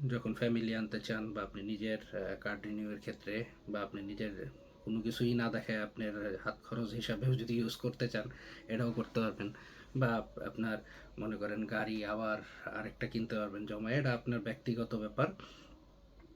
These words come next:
তো এই ক্ষেত্র বিশেষে দেখা গেছে যে মোটামুটি ধরে রাখেন four উইকসে on an average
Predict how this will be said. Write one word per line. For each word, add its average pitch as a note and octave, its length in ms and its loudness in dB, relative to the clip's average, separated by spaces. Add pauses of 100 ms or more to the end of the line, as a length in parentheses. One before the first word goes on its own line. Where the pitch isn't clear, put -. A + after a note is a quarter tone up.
(120)
তো F3+ 300 8
এই A2+ 100 -2
ক্ষেত্র D3 340 8
বিশেষে C#3 360 6
দেখা C#3 240 6
গেছে C3+ 260 6
যে G3 160 6 (180)
মোটামুটি B2+ 460 6
ধরে B2+ 280 6
রাখেন C3 320 6
four A2+ 320 0
উইকসে A2+ 400 2 (520)
on A#2 160 4
an A2+ 140 4
average A#2 480 4